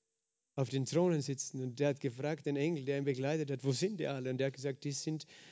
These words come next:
unter den Menschen und dienen ihnen.“ Und natürlich, das war eine Vision. Ich baue meine Lehre nicht auf einer Vision,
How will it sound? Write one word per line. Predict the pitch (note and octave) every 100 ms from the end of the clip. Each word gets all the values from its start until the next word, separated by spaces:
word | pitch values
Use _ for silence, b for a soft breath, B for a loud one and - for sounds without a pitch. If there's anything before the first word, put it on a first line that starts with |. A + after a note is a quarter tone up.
| B B
unter | D3+ D3+
den | C#3+ C3+
Menschen | C#3 D3 - D3
und | C3+
dienen | E3 D3+ A#2+
ihnen.“ | A#2 A2+ A2 - _ _ _ _ _ _ _ _ _ _ _ _ _ -
Und | C3+
natürlich, | C3+ B2 C#3+ C3+
das | C3 A#2
war | C3
eine | C3 B2
Vision. | B2 A2+ C#3 D#3 D3+
Ich | A#2+
baue | - C3
meine | C3+ B2+
Lehre | B2 B2 C3 C3+
nicht | C3+ C3+
auf | C3 B2+
einer | B2+ A#2+
Vision, | B2 A#2+ B2+ D3+